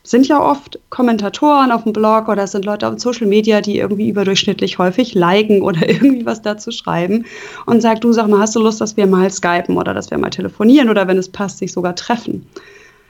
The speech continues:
Also das wird so unterschätzt. Ich glaub, gerade in dieser Anfangsphase ist das so wichtig, ähm, ja, in diesem direkten Kontakt und dann eben nicht die ganze Zeit zu reden, <laughs> so wie ich jetzt, bla, bla, bla, bla, bla, <laughs> sondern, ne,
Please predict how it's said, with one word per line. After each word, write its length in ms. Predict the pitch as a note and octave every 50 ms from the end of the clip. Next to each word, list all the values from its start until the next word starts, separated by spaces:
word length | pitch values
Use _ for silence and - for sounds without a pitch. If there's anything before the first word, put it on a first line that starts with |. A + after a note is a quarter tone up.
| _ _ _
Also 240 | - A3 G#3+ G#3+ G#3+
das 340 | G#3 G#3+ - A3+ A3+ - - - -
wird 240 | A3 G#3+ A#3+ A#3+ A#3+
so 240 | C#4+ C#4+ C4+ B3+
unterschätzt. 680 | A#3+ A#3+ A#3 A3 G#3+ - A#3 G3+ - - - - - - _ _ _
Ich 160 | - G#3+ A3
glaub, 220 | - A3 A3+ A#3+ A3+
gerade 280 | - A3 B3 C4+ C#4 C#4+
in 60 | B3+
dieser 220 | A#3+ A3+ A#3+ A#3+
Anfangsphase 680 | - B3+ B3+ - A3+ G#3+ G#3+ - - A3 G#3 G#3 F#3+ G3
ist 160 | G#3+ G#3+ -
das 120 | G#3+ G#3+ -
so 180 | A#3 A#3 G#3+
wichtig, 580 | G#3+ A#3 A3+ - - G3+ G3 G3+ F#3+ - - - _ _ _ _ _ _ _ _ _ _ _ _ -
ähm, 420 | G#3+ G3+ G3+ F#3 F#3 - - - - - -
ja, 140 | - A3+ G3+
in 100 | G3 G3+
diesem 160 | A3 B3 A#3
direkten 400 | A#3 C#4+ D#4 D#4 D#4 D4+ D4 B3+
Kontakt 380 | A#3+ A#3+ A#3 A3+ B3 C4+ -
und 120 | - A3+ A3+
dann 140 | A#3 A#3 A3+
eben 160 | A#3 A#3+ B3
nicht 160 | A#3+ A#3 A#3
die 80 | A#3 A3
ganze 240 | A#3 A3 G#3+ G#3+
Zeit 180 | G#3+ A3 G#3+ G#3+
zu 80 | G#3+ G#3+
reden, 280 | F#3+ A3 A3+ C#4+ F4 A4+ A#4 - - -
<laughs> 240 | - _ _ _ -
so 120 | - B3 A3
wie 60 | A3+
ich 180 | G3 B3 C#4+
jetzt, 300 | - F#4+ G#4 G#4 - -
bla, 180 | - A3+ C4+ E4
bla, 140 | - - C#4
bla, 140 | - A#3 A3+
bla, 140 | A3 G3+
bla, 160 | A3+ A3+ B3+ E4 G#4
<laughs> 40 | -
sondern, 300 | D4 - - E4+ F4 E4+ - - - - - - - - -
ne, 80 | E4